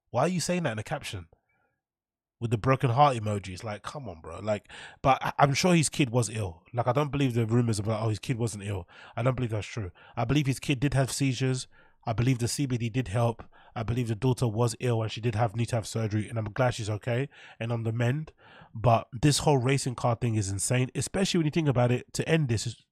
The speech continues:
especially when you think about it this way. He's had a kid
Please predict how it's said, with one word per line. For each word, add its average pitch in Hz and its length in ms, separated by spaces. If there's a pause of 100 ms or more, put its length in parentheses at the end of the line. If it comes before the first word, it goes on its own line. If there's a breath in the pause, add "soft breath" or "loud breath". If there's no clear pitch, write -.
(160)
especially 175 320
when 165 60
you 151 80
think 151 140
about 131 140
it 120 60
this 127 160
way. 92 160 (1000 soft breath)
He's 143 240
had 175 160
a 165 40
kid 175 420